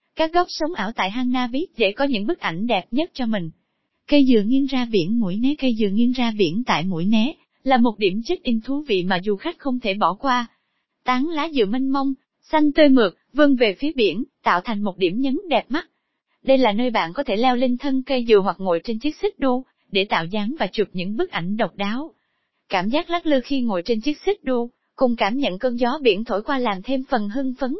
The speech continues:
và vui tươi. Check-in sống ảo tại lâu đài rượu vang R D Phan Thiết. Nếu muốn trải nghiệm một không gian sống ảo đẳng cấp và sang chảnh, thì lâu đài rượu vang Mũi Né là một lựa chọn tuyệt vời. Lâu đài rượu vang R D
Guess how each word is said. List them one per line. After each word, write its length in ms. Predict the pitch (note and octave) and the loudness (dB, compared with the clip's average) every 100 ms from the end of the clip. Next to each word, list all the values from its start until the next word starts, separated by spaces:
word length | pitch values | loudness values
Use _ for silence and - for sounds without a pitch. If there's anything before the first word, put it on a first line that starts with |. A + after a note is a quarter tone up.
| D4 | 0
và 180 | A3 G3 | 0 4
vui 140 | B3+ B3 | 2 6
tươi. 260 | C#4 C4 B3+ _ _ _ | 6 6 4 _ _ _
Check-in 380 | - F#4 - C#4+ | -4 -2 2 2
sống 260 | B3+ C#4+ E4+ | 2 -4 -6
ảo 200 | F3+ G3+ | -6 -4
tại 200 | G#3 F3+ | -4 -2
lâu 200 | B3+ B3+ | -4 -2
đài 240 | A3+ F#3 | -2 -2
rượu 220 | F3+ E3+ | -2 -4
vang 280 | F3+ B3 A#3+ A3+ | -2 -2 -2 -2
R 60 | G3+ E3+ | -2 0
D 40 | G#3+ G3+ F#3+ | 0 -2 -2
Phan 180 | G#3+ | -6
Thiết. 260 | G3+ C4+ E4+ _ _ - | -2 -4 -4 _ _ 4
Nếu 160 | D4 | 6
muốn 180 | E4+ E4 | 6 2
trải 160 | B3+ G#3+ | 0 -2
nghiệm 260 | B3+ F3 A3 | -2 0 -2
một 140 | F#3+ | -4
không 240 | - A#3+ | -4 -2
gian 180 | B3 B3 | 0 0
sống 260 | A#3 C4+ D4+ | -2 -6 -4
ảo 180 | G#3 G3 | -4 -2
đẳng 240 | A#3+ A3 | -4 -4
cấp 140 | F4+ - | -6 -4
và 120 | G#3 | -6
sang 280 | - B3 A3+ | -4 -4 -4
chảnh, 340 | A3 E3+ D#3 A3 _ _ - | -2 -4 -4 -8 _ _ -2
thì 140 | B3 | 0
lâu 240 | C4 D4 | 2 0
đài 260 | C4+ A3+ F#3+ | 0 -2 -2
rượu 240 | F3+ E3 | -4 -4
vang 340 | F#3 A#3+ A3+ A3 | -2 -2 -2 -2
Mũi 140 | E3+ | -2
Né 180 | G#3 D4 | -2 -2
là 140 | C#4+ | -2
một 180 | G#3 F3+ | -2 -2
lựa 140 | F#3+ E3+ | -2 -2
chọn 300 | G3 C#3+ F3 | -2 -4 0
tuyệt 180 | G3 - | -2 -2
vời. 280 | G3+ F#3 E3 - _ _ _ _ _ | -4 -4 -4 -10 _ _ _ _ _
Lâu 200 | D4 D4 | -2 0
đài 300 | B3+ G#3+ F#3+ | 0 -2 -2
rượu 240 | F#3+ F3 | -4 -4
vang 260 | F#3+ C4+ C4 | -2 -2 -2
R 80 | B3 G#3 | 0 -2
D 40 | G3+ | 0